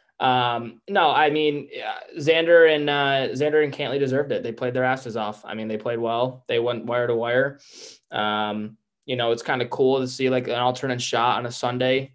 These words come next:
'cause you don't really see too many teams go super, super low. Um, but it's fun. I, I mean, they played well. Um, you know, not too much magic towards the end of it. They kinda just ran away with it. So it just kinda got boring to watch at the end. But,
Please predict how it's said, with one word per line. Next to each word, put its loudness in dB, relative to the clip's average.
'cause -8
you -6
don't -4
really 2
see -2
too -6
many -2
teams -6
go 2
super, -4
super -2
low. 2
Um, 0
but 4
it's 0
fun. 0
I, 0
I -2
mean, 0
they 2
played 0
well. 0
Um, -6
you -2
know, -2
not -2
too -4
much -4
magic 0
towards -2
the 0
end -2
of -4
it. -2
They -4
kinda -8
just -10
ran -6
away -4
with -6
it. -6
So -4
it -10
just -20
kinda -6
got -6
boring -6
to -6
watch -6
at -10
the -10
end. -10
But, -10